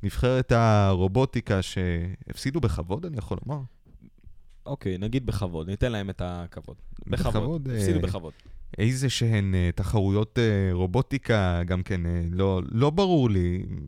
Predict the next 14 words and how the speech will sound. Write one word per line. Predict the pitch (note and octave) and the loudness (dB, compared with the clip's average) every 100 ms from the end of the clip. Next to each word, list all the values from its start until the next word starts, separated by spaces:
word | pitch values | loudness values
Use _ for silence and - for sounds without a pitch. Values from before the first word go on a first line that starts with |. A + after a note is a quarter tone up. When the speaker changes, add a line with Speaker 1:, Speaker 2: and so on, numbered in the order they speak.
| - | -8
Speaker 1:
מילא | F3 F3 | -2 2
הייתי | A#2+ G#2+ A#2 | 4 4 2
מתעסק | G#2 G#2 - C3+ | 0 -2 -2 -2
בזה, | F#2+ F2+ | 0 0
אני | F2 | 0
יכול | F2+ A#2+ | 0 0
לספר | - - B2 | -2 -2 2
לך | A2+ G2 | 0 0
על | G2 | 0
רדיו, | F#2 A2+ F#2 F2 | 4 4 4 0
לא | F2 F#2+ | 0 0
על, | F2+ F2+ | 0 0
אה, | - - | -2 -6
רובוטיקה. | G2+ - F#2 G2+ F#2+ - | -6 -2 0 -2 -2 -8